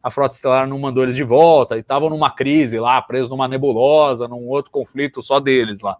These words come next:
Então tem até uma historinha, se você quiser, uma coisa não canônica pra, pra abordar isso aí. Mas, é, assim, eu acho, eu acho que eles tão com certas liberdades,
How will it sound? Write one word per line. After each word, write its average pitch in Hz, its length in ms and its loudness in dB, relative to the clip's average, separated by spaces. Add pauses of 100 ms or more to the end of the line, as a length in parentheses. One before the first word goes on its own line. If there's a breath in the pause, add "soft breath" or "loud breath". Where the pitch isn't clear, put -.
(380 soft breath)
Então 156 220 0
tem 226 260 2
até 175 240 2
uma 180 140 -2
historinha, 143 400 0
se - 80 -16
você 120 200 -8
quiser, 123 380 -2
uma 120 140 -6
coisa 131 240 -4
não 139 120 -6
canônica 131 560 -4
pra, 135 500 -2
pra 127 120 -2
abordar 131 460 2
isso 127 160 -4
aí. 117 180 0 (400 soft breath)
Mas, 127 760 2
é, 135 280 -2 (460)
assim, 160 580 -4 (380)
eu 233 160 6
acho, 262 320 0
eu 214 200 6
acho 160 440 4
que - 140 -8
eles 139 200 -4
tão 175 360 -4 (160)
com 170 340 -8
certas 160 420 2
liberdades, 123 680 0